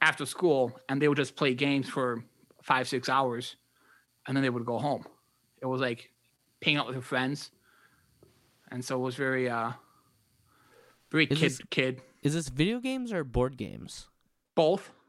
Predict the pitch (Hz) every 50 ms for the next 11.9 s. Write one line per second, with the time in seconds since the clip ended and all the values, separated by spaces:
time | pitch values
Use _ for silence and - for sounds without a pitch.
0 | _ _ _ - - - 143 147 143 143 147 170 160 - 190 190 185 180 180 175
1 | - 185 180 165 147 131 147 139 143 143 156 151 156 160 156 - - 151 151 143
2 | 135 - 147 131 139 135 131 127 127 127 127 139 131 131 131 131 131 123 - -
3 | - - 120 117 113 113 110 - - - _ _ _ _ - - _ - _ -
4 | - _ _ _ - 139 139 143 139 139 139 135 139 135 135 135 131 131 127 -
5 | - _ _ _ _ _ _ _ _ _ _ _ _ _ _ _ _ _ _ -
6 | 143 123 - - 135 - - 147 139 135 131 127 131 135 139 - - - - _
7 | _ _ _ _ _ _ _ _ _ _ _ _ _ _ _ _ _ _ _ _
8 | _ _ _ _ _ _ _ _ _ _ _ _ - - - _ _ _ _ -
9 | 127 127 127 123 120 117 113 120 127 - - _ - 151 151 160 160 160 147 -
10 | 143 151 165 160 147 165 160 151 143 156 151 - 160 143 143 135 - - 139 127
11 | - 131 131 127 123 - - 135 123 - 131 127 131 127 127 127 127